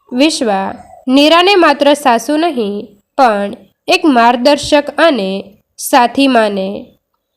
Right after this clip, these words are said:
તેમની વચ્ચેનો આ પ્રેમ, સમજણ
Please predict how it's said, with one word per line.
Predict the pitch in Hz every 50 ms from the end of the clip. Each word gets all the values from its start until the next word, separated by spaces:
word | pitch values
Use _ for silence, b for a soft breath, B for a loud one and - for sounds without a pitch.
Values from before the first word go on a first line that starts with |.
| _ _ _ _ _ _ _ _ _ _ _ _ _ _ _ -
તેમની | 262 240 254 277 302 339
વચ્ચેનો | 330 269 240 240 233 - - 370 403 359 262 202 196 190 196 190 - - _ _ _ -
આ | 277 269
પ્રેમ, | 269 269 - 302 277 233 208 202 196 202 - - - _ _ _ _ _
સમજણ | - - - 277 285 294 277 359 381 381